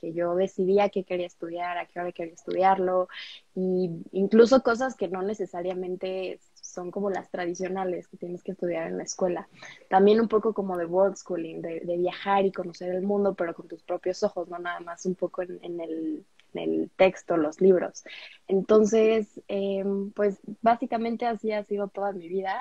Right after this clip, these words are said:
Ahorita voy a entrar a la universidad en septiembre a estudiar cinematografía, que es lo que siempre me ha gustado desde chiquita y fui súper afortunada de que mi mamá, y justo por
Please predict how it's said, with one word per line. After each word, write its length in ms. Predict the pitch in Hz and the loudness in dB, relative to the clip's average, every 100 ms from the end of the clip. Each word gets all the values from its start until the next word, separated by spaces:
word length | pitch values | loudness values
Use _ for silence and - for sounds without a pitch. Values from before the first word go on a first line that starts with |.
| 190 | -6
Ahorita 560 | 180 185 - 185 185 - | -6 -6 -4 -4 -4 -8
voy 240 | 180 185 185 | -4 -2 -2
a 60 | |
entrar 260 | 180 180 180 | -4 -4 -4
a 40 | |
la 60 | 175 | -6
universidad 500 | 170 170 - 185 180 | -12 -16 -8 -6 -6
en 120 | 180 | -8
septiembre 560 | 165 _ 226 240 214 214 | -12 _ 4 4 4 0
a 100 | 208 | -2
estudiar 380 | _ 175 180 | _ 0 0
cinematografía, 960 | 220 185 175 - 175 175 - 226 233 339 - - - - | -2 -8 -8 -6 -4 -4 -4 -2 -2 -6 -14 -18 -12 -4
que 100 | 190 | 2
es 40 | |
lo 100 | 202 | 2
que 120 | 180 | 2
siempre 320 | 170 208 202 202 | 4 4 6 4
me 140 | 190 | 4
ha 20 | |
gustado 320 | 180 175 175 | 2 0 -2
desde 220 | 175 160 - | -2 -4 -10
chiquita 440 | - 190 - 175 | -2 -2 2 -2
y 60 | 180 | -2
fui 200 | - 165 | -6 -6
súper 240 | 175 175 | -2 -2
afortunada 580 | 160 170 170 180 180 185 | -2 -6 -4 0 4 4
de 140 | 175 | 4
que 100 | 165 | -2
mi 140 | 160 165 | -6 -6
mamá, 400 | 165 175 175 175 | -4 -2 -2 -4
y 60 | |
justo 300 | 170 170 - 180 | -6 -10 -8 -6
por 200 | 170 | -6